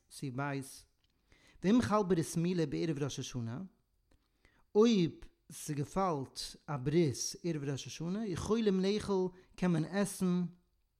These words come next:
ורבים נהגים,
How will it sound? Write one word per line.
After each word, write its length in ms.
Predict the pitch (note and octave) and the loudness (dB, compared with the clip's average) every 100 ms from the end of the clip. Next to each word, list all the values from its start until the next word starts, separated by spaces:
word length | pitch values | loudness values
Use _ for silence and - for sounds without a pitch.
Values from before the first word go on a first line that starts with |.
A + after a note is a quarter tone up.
| _ _ _ _ _ _ _ _ _ _ _ _ _ _ _ _ _ _ _ _ _ _ _ _ _ _ _ _ _ _ _ _ _ | _ _ _ _ _ _ _ _ _ _ _ _ _ _ _ _ _ _ _ _ _ _ _ _ _ _ _ _ _ _ _ _ _
ורבים 440 | D3+ D#3 A#3 A3+ A3 | 2 4 6 6 4
נהגים, 720 | E3+ D#3+ F#3+ F3+ C3+ A#2 | 4 2 2 0 -2 -6